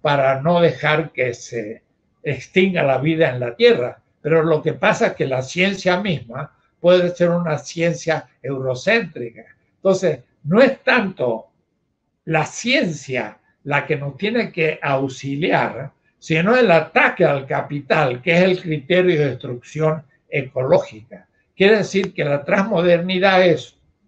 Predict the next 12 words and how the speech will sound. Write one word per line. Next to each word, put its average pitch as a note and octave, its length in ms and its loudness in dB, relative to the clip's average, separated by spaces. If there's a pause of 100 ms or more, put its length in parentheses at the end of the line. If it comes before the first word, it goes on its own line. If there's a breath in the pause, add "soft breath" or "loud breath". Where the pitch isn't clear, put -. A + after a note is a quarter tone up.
una D3 300 -4
nueva A3 400 6
edad G3+ 400 0
más D#3+ 280 -2
allá E3+ 300 0
de F#3+ 140 0
la E3+ 160 0
modernidad, E3+ 880 -2 (520)
más G3+ 380 2
allá F#3+ 500 0
del D3 240 -2
capitalismo, D#3 1120 -6